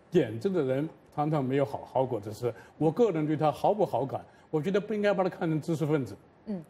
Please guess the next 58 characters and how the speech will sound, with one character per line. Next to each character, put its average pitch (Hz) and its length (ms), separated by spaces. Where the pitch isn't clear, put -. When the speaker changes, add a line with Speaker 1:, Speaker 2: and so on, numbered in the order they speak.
Speaker 2:
好， 214 180
再 294 100
听 311 160
听 302 240
陈 262 140
小 262 100
农 208 160
先 214 140
生 254 80
的 233 40
看 233 160
法。 202 80
除 285 140
了 262 60
王 226 180
沪 285 100
宁 220 120
以 214 80
外， 196 80
还 185 100
有 226 80
一 202 80
个 208 80
刘 196 180
鹤， 262 240
也 165 80
就 165 80
是 220 120
现 247 180
在 208 80
被 208 140
认 202 160
为 180 40
是 208 120
习 196 160
近 220 100
平 196 160
的 214 60
首 160 180
席 190 140
经 247 120
济 220 120
顾 202 180
问。 185 160
那 208 60
么 190 100
对 220 160
他 294 160
的 269 60
背 202 120
景， 160 200
您 160 80
又 175 100
有 165 160
什 156 100
么 139 60
了 143 160
解？ - 180